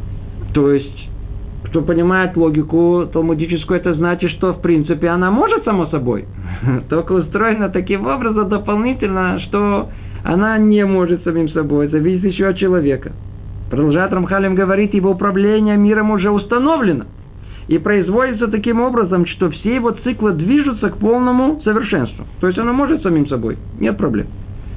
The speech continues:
То есть направляемый добротой силой Творца. Но его мудрость постановила,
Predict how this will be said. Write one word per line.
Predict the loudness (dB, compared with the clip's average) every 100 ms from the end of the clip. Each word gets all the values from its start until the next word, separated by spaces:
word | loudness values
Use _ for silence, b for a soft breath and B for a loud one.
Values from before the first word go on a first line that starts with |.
| B B B
То | 0
есть | 2
направляемый | 0 0 2 2 2 2 0
добротой | 0 0 0 0 0
силой | 2 2
Творца. | 0 -2 -4 -6 -10 -12 B B 0
Но | 4
его | 4 4 4
мудрость | 2 2 2 0 2 0 -2
постановила, | -6 -2 0 2 2 2 0